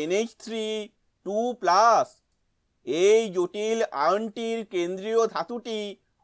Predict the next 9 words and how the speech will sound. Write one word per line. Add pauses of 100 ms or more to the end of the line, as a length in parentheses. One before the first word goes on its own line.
(140)
অর্থাৎ (160)
কোবাল্ট (360)
এখানে (200)
প্লাস (180)
টু (480)
জারণ (100)
স্তরে (160)
আছে, (880)
অতএব